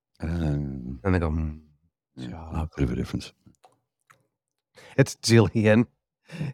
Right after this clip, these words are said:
Speaker 2: Good morning to you, Kit P and C Bio. And Kit, who else have we got? I think that's everyone this morning so far.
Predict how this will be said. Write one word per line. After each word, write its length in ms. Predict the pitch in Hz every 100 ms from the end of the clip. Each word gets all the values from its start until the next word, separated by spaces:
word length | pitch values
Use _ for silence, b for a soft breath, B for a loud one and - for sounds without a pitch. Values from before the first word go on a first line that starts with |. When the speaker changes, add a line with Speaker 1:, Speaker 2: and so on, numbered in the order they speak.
| -
Speaker 2:
Good 200 | 113 101
morning 340 | 95 95 90
to 100 | 85
you, 200 | 92 113
Kit 260 | - 107 -
P 200 | - 98
and 140 | 87
C 300 | - - 92 82 _
Bio. 520 | 90 98 104 107 107 - _ _ _ _ -
And 540 | 98 95 92 92 85 _
Kit, 540 | - 131 131 - - _
who 100 | 131
else 160 | 139 -
have 100 | 143
we 80 | 147
got? 280 | 156 190 180 _ _ _ _ _
I 80 | 98
think 260 | - 95 -
that's 240 | 98 -
everyone 360 | 123 139 147 143
this 180 | 143 -
morning 220 | 185 180
so 220 | - 135
far. 440 | - 170 190 123